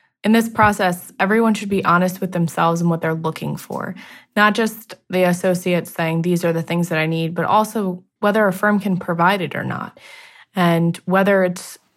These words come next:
worth investing or making an opportunity for something to happen that they might not have thought about before the pandemic to keep an associate, um, or to keep a quality, promising young lawyer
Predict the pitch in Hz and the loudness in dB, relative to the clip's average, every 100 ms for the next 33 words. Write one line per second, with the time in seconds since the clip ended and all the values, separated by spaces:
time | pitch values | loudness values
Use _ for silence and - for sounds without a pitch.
0 | - 180 196 190 190 170 190 196 190 185 | -2 2 2 2 2 4 4 2 -2 0
1 | 175 175 165 175 180 185 180 165 165 165 | 2 2 2 0 0 -2 0 0 0 -2
2 | 175 170 - 185 175 170 165 165 - - | -2 -6 -2 -2 0 0 -2 -4 -8 -2
3 | 196 190 180 175 165 170 170 170 165 170 | 0 2 0 -2 -4 -4 -6 -6 -4 -2
4 | 170 170 156 - 175 - - _ _ _ | -2 -4 -8 -8 -10 -14 -20 _ _ _
5 | _ _ 185 185 185 190 190 185 175 - | _ _ 0 2 4 4 4 4 0 -6
6 | _ _ _ - 190 185 180 175 180 - | _ _ _ -2 2 4 4 0 -2 -2
7 | 190 185 175 170 160 160 165 160 - _ | 0 0 0 -2 -2 -2 -4 -6 -12 _
8 | 196 180 196 185 170 165 - 165 - 170 | -8 -4 -4 -2 -2 -4 -6 -8 -6 -6
9 | 165 - _ - - _ 185 165 - 175 | -6 -10 _ -20 -20 _ -2 0 0 -4
10 | - 214 185 180 185 180 180 175 175 - | -4 -4 -4 -2 2 4 4 2 -2 0
11 | 175 175 175 - 170 165 160 165 165 160 | 2 2 2 0 -2 -2 -4 -4 -2 -2
12 | 160 160 | -4 -6